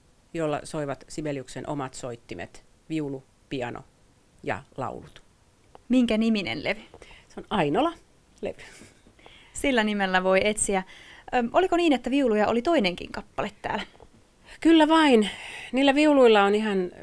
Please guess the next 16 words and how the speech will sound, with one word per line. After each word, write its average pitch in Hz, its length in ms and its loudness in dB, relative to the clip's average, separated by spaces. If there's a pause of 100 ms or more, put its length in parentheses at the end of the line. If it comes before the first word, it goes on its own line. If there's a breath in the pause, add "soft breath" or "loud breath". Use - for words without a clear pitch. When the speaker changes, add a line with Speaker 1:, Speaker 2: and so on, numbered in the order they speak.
Speaker 1:
voisi 175 180 -14
sanoa, 185 160 -8
semmoinen 185 380 -10
aivan 170 640 -8
kiehtova 151 460 -6
satumainen 139 760 -10 (160)
tarina. 113 420 -6 (1080 loud breath)
San 196 200 -4
Sibeliuksella 180 680 0
oli 160 380 -2
tuo 147 160 -6
kuuluisa 143 440 -2
kaima 151 520 2
veli, 147 340 -6 (320)
merikapteeni 135 760 -4
Johan 143 440 -6